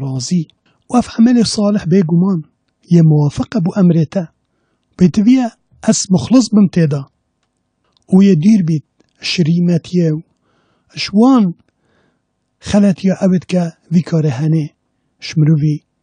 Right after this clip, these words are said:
تێک ددەن ئانکو پیشت بیت. مەقتەعی دیماهی کێ یە دوعایەوی ئەدبێژیت: «وأدخلني برحمتك في عبادك الصالحين. وأدخلني برحمتك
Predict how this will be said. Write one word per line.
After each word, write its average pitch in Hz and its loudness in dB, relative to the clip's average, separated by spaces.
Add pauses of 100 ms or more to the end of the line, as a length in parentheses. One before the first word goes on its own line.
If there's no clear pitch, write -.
(260)
تێک 214 0
ددەن 175 -2
ئانکو 160 -2 (460)
پیشت - -6 (100)
بیت. 139 -16 (840)
مەقتەعی 233 0
دیماهی 190 0
کێ 165 -4 (580)
یە 160 2
دوعایەوی 147 -2 (640)
ئەدبێژیت: 139 0 (360)
«وأدخلني 160 0 (580)
برحمتك 170 0 (880)
في 175 0 (140)
عبادك 143 -2 (100)
الصالحين. - -18 (1080)
وأدخلني 247 4
برحمتك 226 0